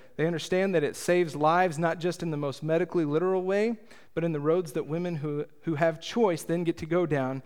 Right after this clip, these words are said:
in the possibilities for them and for their families. And I would put the life of a mother over the life of a fetus every single time, even if I still need to acknowledge my conviction that the fetus is indeed a life, a life worth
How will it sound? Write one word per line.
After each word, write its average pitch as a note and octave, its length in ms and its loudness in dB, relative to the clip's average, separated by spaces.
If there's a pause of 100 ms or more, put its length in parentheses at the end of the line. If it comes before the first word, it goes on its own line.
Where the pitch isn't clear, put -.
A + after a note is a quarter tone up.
(220)
in D#3 100 -2
the D3 80 -2
possibilities G3+ 800 4
for - 160 -4
them D3+ 360 -2
and E3+ 200 -4
for F3+ 120 -4
their D#3+ 140 0
families. C3+ 600 -4 (340)
And D#3 120 0
I F3+ 80 4
would A3 100 4
put - 160 0
the E3+ 80 4
life E3+ 300 2
of G3 80 -4
a G#3+ 80 2
mother D3+ 280 2
over D3 200 -4
the C#3 80 0
life C#3+ 240 0
of - 60 -10
a D#3 60 -8
fetus C3 380 -6
every D3 240 -6
single D3+ 300 -6
time, A2 360 -8 (300)
even F#3 240 2
if G3 140 0
I F3 80 4
still G#3 320 2
need G#3+ 240 0
to G3+ 100 -4
acknowledge C#3+ 460 -2
my C#3+ 100 -2
conviction D#3 560 -4
that C3 100 -8
the - 80 -8
fetus D#3 480 -2 (220)
is C#3+ 160 -4
indeed C#3+ 320 0
a D#3+ 80 6
life, G#2+ 480 -2 (800)
a A2 140 0
life A#2+ 520 -6 (320)
worth G#2+ 420 -8